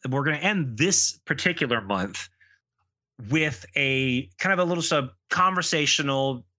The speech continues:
topic about the games that we are excited about that were either announced or displayed during these showcases,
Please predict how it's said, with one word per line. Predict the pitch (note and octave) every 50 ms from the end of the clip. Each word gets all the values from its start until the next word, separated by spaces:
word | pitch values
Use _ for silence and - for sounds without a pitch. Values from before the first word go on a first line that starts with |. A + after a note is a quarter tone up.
| _ _ -
topic | - - B2 A#2+ B2 - B2+ G#2+ - -
about | B2+ A#2 G2+ B2 B2 A#2 B2 - A2+
the | A2+
games | G#2 C3 C3 C3 C3+ C3+ C3
that | - -
we | B2 B2 B2
are | A2+ A2
excited | - - - G#2+ G#2 G2+
about | G2+ G2 G2+ G2+ G#2 -
that | G2+ A2 - G#2
were | G2+ A#2
either | A#2+ C3 G#2+ G#2+
announced | G2+ G2+ G#2 A#2 C#3 D#3+ E3+ E3 E3 - - C#3
or | C#3+
displayed | A#2+ A#2 A2 - - - C#3 C3+ B2+ A#2+ A#2 A2+ A2 A2 - _ - - - - _ A2+
during | - C#3 C#3+ C#3+ C#3+ C#3+ C3+
these | C3 B2+
showcases, | - - A#2 A2 A2 - - G2+ F#2+ F#2+ - - G#2+ F#2+ F#2+ F#2+ G2 - - -